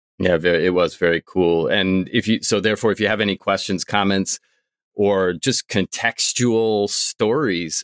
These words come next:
about your experiences with shimazake, then please let us know. Of course, there is a little bit of difference in understanding of what this word means, but I guess maybe without further ado, why don't we just pile right into it?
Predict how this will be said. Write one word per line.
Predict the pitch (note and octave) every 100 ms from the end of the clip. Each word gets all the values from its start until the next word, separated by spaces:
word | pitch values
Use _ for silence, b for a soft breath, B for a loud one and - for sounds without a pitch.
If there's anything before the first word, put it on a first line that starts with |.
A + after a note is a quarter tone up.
| -
about | F#2 F#2+ F#2 F2 - -
your | - F2+ G#2
experiences | G2+ - G#2 G2+ F#2+ F#2
with | F#2 F2+ - _ _ _
shimazake, | - A#2+ G#2 F#2+ G2 - E2+
then | E2
please | - A#2+ A#2
let | G2 D#2+
us | E2
know. | F2+ E2+ E2 _ _ _ _ _ _
Of | F2 F2+
course, | - G2+
there | - A2
is | A#2
a | G#2+
little | G#2+ A2
bit | G2
of | G2 D#2+
difference | G#2 G2 G#2+ G2 - G2+
in | F#2 F2+
understanding | A2+ G#2 - A2+ G#2 F#2
of | F2+
what | G#2
this | G2 -
word | F#2+ F#2 E2 -
means, | G2+ G#2 G2+
but | - F2+ - -
I |
guess | F2 F2+ - - _ -
maybe | G2 A2+ D#2+ _ _ _ -
without | G#2+ A#2
further | - A2+ G2+
ado, | F2+ G#2+
why | B2
don't | F#2+ A#2+
we |
just | A#2 F#2+
pile | - G2+ F2+ F2
right | F2+ E2+
into | F#2 -
it? | E2+